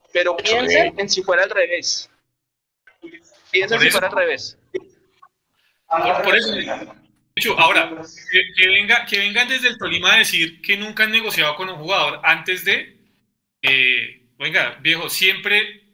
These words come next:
Speaker 3: siempre cuando están terminando los campeonatos sabemos, y ustedes, los que estamos aquí haciendo parte de este grupo de Mundomillo, sabemos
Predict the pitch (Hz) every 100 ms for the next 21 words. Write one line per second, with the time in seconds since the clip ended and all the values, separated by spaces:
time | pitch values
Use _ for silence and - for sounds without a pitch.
0 | _ - - 202 208 233 233 196 165 151
1 | 185 185 156 175 196 170 156 139 160 170
2 | 143 143 160 - - _ _ _ _ _
3 | _ - 139 - 156 175 185 - 214 160
4 | 151 147 - - 143 156 160 143 139 160
5 | 160 165 170 165 165 156 156 165 160 143
6 | 131 135 156 147 135 160